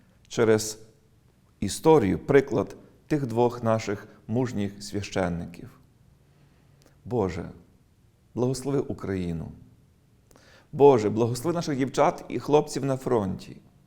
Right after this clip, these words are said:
Боже, дай нам сили, Твоєї сили встоятися, перемогти нападника, залікувати рани війни, віднайти усіх, які пропали безвісти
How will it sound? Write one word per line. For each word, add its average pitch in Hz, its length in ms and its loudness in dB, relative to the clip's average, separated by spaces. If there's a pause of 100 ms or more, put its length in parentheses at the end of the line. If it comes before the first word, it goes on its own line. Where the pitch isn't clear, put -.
(440)
Боже, 147 480 4
дай 156 400 6
нам 190 260 2 (120)
сили, 170 760 4 (340)
Твоєї 160 420 2
сили 160 380 2
встоятися, 101 920 2 (960)
перемогти 147 560 8
нападника, 135 760 2 (720)
залікувати 127 800 4
рани 143 320 4
війни, 135 500 0 (1400)
віднайти 147 560 6
усіх, 185 760 -2 (240)
які 123 240 0
пропали 147 480 6
безвісти 117 720 2